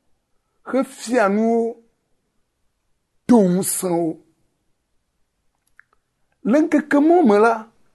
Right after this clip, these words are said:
Mawu ƒe ame dodo tso Yerusalem va Antioch ƒe hame me.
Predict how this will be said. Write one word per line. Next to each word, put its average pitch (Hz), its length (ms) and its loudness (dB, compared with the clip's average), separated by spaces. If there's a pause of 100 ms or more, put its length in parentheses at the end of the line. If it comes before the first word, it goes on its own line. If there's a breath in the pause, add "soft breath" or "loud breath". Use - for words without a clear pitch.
(1080)
Mawu 233 460 2
ƒe 311 140 -4
ame 202 300 0
dodo 226 420 0
tso 233 240 -4
Yerusalem 156 720 -2
va 156 180 -4 (280)
Antioch 143 320 -6 (120)
ƒe 156 120 -4
hame 131 280 -6
me. 104 160 -12